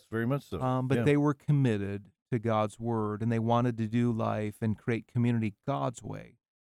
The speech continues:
Speaker 2: And they put themselves under his authority.
Speaker 1: Well, think about how easy would it have been to, to just leave out the part that they, they were blown off course, that they were, 'cause it said in the document that they were going to establish a Christian colony, but then later on it says,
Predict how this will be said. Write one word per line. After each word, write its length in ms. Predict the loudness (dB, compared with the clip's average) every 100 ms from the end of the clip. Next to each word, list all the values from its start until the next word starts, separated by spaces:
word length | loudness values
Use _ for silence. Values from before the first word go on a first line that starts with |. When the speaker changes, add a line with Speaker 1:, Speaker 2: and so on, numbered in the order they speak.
| _
Speaker 2:
And 80 | 0
they 80 | 0
put 220 | 0 0
themselves 640 | 0 -2 0 0 -2 -4 -6
under 320 | -6 -4 -8 _
his 200 | -6 -4
authority. 580 | -10 -6 -4 -4 -8 -6
Speaker 1:
Well, 60 | -4
think 180 | 0 2
about 160 | 2
how 200 | 0 -2
easy 360 | 0 0 2 0
would 200 | 2 0
it 120 | 0
have 160 | -4 -2
been 380 | -2 -2 -6 -12 _ _ _ _ _ _ 0
to, 120 | 0 0
to 120 | -2
just 320 | 0 -2 0
leave 420 | 0 4 4 4 2
out 360 | 0 0 -2
the 100 | -4
part 440 | -4 0 0 0 -2
that 160 | -4
they, 340 | -2 0 -2 -4 -12 _ _ _ -2
they 160 | 2
were 100 | 4
blown 220 | 4 2
off 140 | 0 0
course, 420 | -2 -4 -10 _ -4
that 160 | 0
they 100 | 2
were, 140 | 0 -2 -6 0
'cause 160 | 2
it 100 | 2
said 320 | 0 4 4 6
in 100 | 4
the 80 | 4
document 500 | 2 2 0 -2 -2
that 120 | -2
they 120 | 0
were 120 | 0
going 320 | 2 4 6 6
to 100 | 4
establish 560 | 2 0 0 0 -2
a 60 | -6
Christian 400 | -2 -2 0 -4
colony, 520 | 0 2 2 2 -2 -6 _ _
but 140 | 2 4
then 160 | 4
later 320 | 4 4 4 2
on 260 | 2 0
it 120 | -2
says, 420 | -2 0 0 0